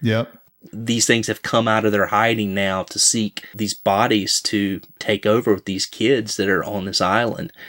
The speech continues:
Speaker 2: And so that's kinda where I, I see it. Um, you know, Oxenfree's a kid's game, and these characters in this game are sort of entering into adulthood, going from being kids to, you know, maturity of being adults. So there's that sort of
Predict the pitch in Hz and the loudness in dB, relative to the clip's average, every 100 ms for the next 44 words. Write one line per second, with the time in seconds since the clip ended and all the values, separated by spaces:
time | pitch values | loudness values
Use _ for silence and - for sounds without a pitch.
0 | - - - - 117 120 - 123 113 107 | -20 -20 -20 -8 -2 0 2 2 2 0
1 | 117 165 - - - - - - - - | 0 0 0 -2 -2 -2 -4 -8 -6 -2
2 | 120 160 180 190 185 180 190 143 160 - | 0 2 2 2 0 0 -2 -2 0 0
3 | 190 202 220 - - 120 113 113 107 _ | 0 -2 -4 -8 -6 -2 -2 -2 -6 _
4 | _ - 101 82 120 - 120 135 120 110 | _ -10 -6 -2 0 0 0 0 0 -2
5 | - 117 139 127 131 139 156 165 120 101 | -2 0 0 0 0 2 2 2 0 -2
6 | 95 95 104 107 107 104 - - - 107 | -4 -6 -2 0 0 -2 -4 -6 0 2
7 | 107 113 107 107 - 110 113 127 120 95 | 2 0 0 -2 0 2 2 2 2 0
8 | - 107 110 101 92 - - 117 120 120 | 0 2 4 2 -2 -10 -4 0 2 2
9 | 110 104 107 123 120 123 123 123 135 143 | 0 -2 -4 0 0 2 2 2 2 4
10 | 175 - _ _ - 110 113 110 113 113 | 2 -4 _ _ -4 0 0 -2 -4 0
11 | 110 101 - 113 117 - - 110 104 - | 0 -2 0 2 2 -2 -2 2 2 0
12 | 110 104 98 101 - 117 113 110 107 101 | -4 -2 -2 -2 2 2 4 2 0 2
13 | 107 123 127 127 127 120 120 131 139 - | 2 2 2 2 2 2 2 2 0 -2
14 | 110 101 101 98 - 107 - - 110 110 | 0 2 2 0 0 0 0 0 2 2
15 | 107 104 104 | 2 -2 -8